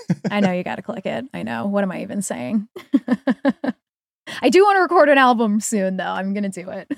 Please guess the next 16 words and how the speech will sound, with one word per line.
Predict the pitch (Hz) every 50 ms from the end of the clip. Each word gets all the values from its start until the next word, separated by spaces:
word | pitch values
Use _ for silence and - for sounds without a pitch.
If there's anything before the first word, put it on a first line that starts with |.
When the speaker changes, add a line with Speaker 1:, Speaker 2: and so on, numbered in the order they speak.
| - _ _
Speaker 2:
<laughs> | - _ _
with | 285 262 226 -
my | 311 339
brother. | 320 381 370 285 208 175 180 - - - _ _ _ _ _ _ _ _ _ _ _ _ _
Speaker 1:
Um, | 175 185 202 220 220 214 - _ _
I'm | 143 165 208 247 262 240
curious. | - - 240 240 233 226 214 202 - - - - _ _ _ -
You | 151 151 156
have | 147 180 202 208
a | -
producer, | - 151 147 135 165 214 202 - - 110 98
so | 98 - - 139 139 135 135
you | 135 131 139 156
just | 151 156 151 135 -
have | 151 143 143 143 -
to, | - 147 139 135 131 123 123 120 120 117 -